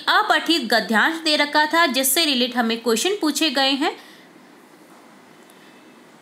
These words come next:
तो इसी तरह हम आगे भी और भी गृह कार्य देखते रहेंगे। तो जुड़े रहिए हमारे channel के साथ। वीडियो को पूरा देखने के लिए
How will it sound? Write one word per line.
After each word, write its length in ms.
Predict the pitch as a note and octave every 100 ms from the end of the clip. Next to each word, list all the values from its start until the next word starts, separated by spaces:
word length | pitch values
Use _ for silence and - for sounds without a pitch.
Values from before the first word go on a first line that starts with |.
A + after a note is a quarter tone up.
| - - -
तो 60 |
इसी 240 | D4+ E4+ A4+
तरह 360 | G#4+ F#4 G4
हम 120 | G4
आगे 380 | F4+ C#4 C#4 E4+
भी 160 | F#4 G4
और 320 | - C#4 D#4+
भी 120 | D4
गृह 240 | F#4 D4 D#4+
कार्य 380 | E4 C#4 C4+ D4+
देखते 380 | A3+ A3 D#4
रहेंगे। 400 | D4+ C#4 C4 C#4
तो 140 | E4+ D4+
जुड़े 260 | A3+ D4 G4
रहिए 360 | G#4 F4+ F#4
हमारे 400 | F#4 D4+ C4 D4
channel 320 | F4+ C#4+ C4+ C#4
के 200 | D4+ D#4
साथ। 440 | - B3 A#3 -
वीडियो 220 | C4 B3+
को 140 | C4+ C#4+
पूरा 300 | C#4 D4 F#4
देखने 340 | F#4 D4 D4+
के 180 | D4 D4
लिए 300 | C#4 C4+ D4+